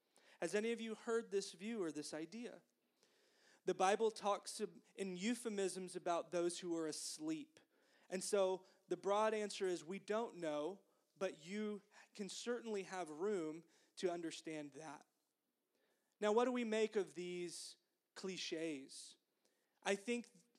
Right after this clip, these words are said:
number one, they're born from a place of wanting to console another. They're in a better place. I would caution, and I remember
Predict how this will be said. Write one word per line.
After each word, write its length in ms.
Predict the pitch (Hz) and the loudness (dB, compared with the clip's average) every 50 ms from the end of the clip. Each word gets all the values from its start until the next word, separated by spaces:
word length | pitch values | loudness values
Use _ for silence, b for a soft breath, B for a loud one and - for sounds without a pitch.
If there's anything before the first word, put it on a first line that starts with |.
| 226 | -2
number 260 | 185 196 208 202 196 | 0 0 4 4 4
one, 300 | 180 170 185 196 214 220 | 4 6 4 4 4 4
they're 140 | 208 208 185 | 4 4 4
born 600 | 170 - - 170 165 175 185 202 226 247 254 247 - - - | 4 2 0 2 2 4 2 2 0 -2 -4 -6 -10 -4 -4
from 160 | 208 190 185 | 0 0 0
a 40 | 170 | -2
place 640 | 180 - - 180 180 190 202 202 - - - - b b b - | -2 -2 0 4 4 6 4 4 0 -4 -8 -10 b b b -8
of 140 | 175 160 | -6 -4
wanting 280 | 156 170 180 185 190 180 | 0 0 0 2 0 0
to 60 | 175 | -2
console 640 | 175 - 185 160 143 - - - 156 160 180 190 208 | -4 -6 -8 -8 -8 -6 -2 0 2 4 4 4 4
another. 460 | 196 202 208 208 214 247 254 269 269 - b b b b b b b - | 4 2 2 2 4 2 0 0 -4 -8 b b b b b b b -2
They're 160 | 175 180 180 | 0 2 2
in 100 | 180 180 | 4 2
a 60 | 165 | 0
better 320 | 165 - 165 160 180 180 165 | 0 0 0 2 2 2 0
place. 720 | - - - 156 151 170 226 269 - - - - - - _ _ _ _ b b b b b b b b b b | 0 -2 0 2 2 2 2 0 -4 -8 -10 -12 -12 -16 _ _ _ _ b b b b b b b b b b
I 140 | - 190 196 | 6 8 10
would 200 | 190 196 190 - | 10 8 6 6
caution, 540 | - 190 180 190 202 - - 240 233 226 | 2 2 2 2 2 2 0 0 0 0
and 140 | 226 208 190 | 0 0 0
I 60 | 180 | 0
remember 680 | 185 180 185 175 165 165 165 180 196 202 214 220 240 233 | 2 2 0 0 2 2 2 2 4 6 6 6 4 2